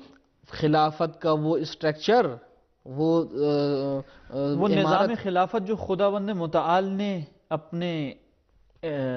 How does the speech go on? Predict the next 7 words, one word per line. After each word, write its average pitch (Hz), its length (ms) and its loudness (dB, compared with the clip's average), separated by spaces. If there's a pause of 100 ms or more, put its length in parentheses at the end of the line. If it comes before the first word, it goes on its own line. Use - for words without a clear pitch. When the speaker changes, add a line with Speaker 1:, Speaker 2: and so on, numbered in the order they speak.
(1000)
Speaker 2:
مسلمانوں 151 600 -2
کے 156 120 -6
لیے 139 260 -2
یا 139 300 -2 (380)
بشریت 151 540 0
کے 170 100 -6
لیے 156 440 -4